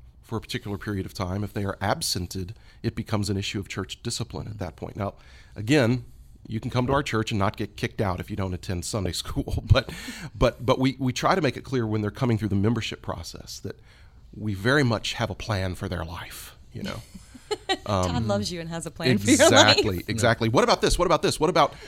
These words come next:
Speaker 1: Presbyterian polity? Do you teach anything about Presbyterian polity in your, uh, or, or if, if you're one of our, uh, Baptist friends that are listening, um, you know, congregational polity.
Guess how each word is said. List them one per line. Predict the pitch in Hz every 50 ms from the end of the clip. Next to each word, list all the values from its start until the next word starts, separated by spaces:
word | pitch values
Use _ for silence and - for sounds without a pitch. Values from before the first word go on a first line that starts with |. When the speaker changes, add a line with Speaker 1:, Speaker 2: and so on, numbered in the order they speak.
| - -
Speaker 1:
Presbyterian | - 165 156 123 127 139 - - 160 147 139 131 127
polity? | 127 - 127 139 170 165 - - 98
Do | 92 - 107
you | 101
teach | - - - 127 117 -
anything | 135 123 110 120
about | 117 117 117 -
Presbyterian | - 120 113 - - - 117 117 113 104
polity | - 113 110 117 127 113 101 92 - -
in | - 110 98
your, | 98 92 92 90 85 - - - - - - - - - - - -
uh, | - -
or, | 170 180 190 -
or | 170 165 170 185
if, | 180 - - -
if | 131 117 -
you're | 139 131
one | 120 127 127
of | 120 117
our, | 113 113 113 - - - - - - - - - - - - - - -
uh, | - 107 104 104
Baptist | - - - 120 117 - - 113 -
friends | - 139 120 110 -
that | 113
are | 110
listening, | 110 110 - - 113 110 107 - - - - - - - - -
um, | 107 101 95 98
you | 110 110
know, | 98 -
congregational | - 127 120 113 101 104 98 98 92 - 113 - -
polity. | - - - - - - - - - -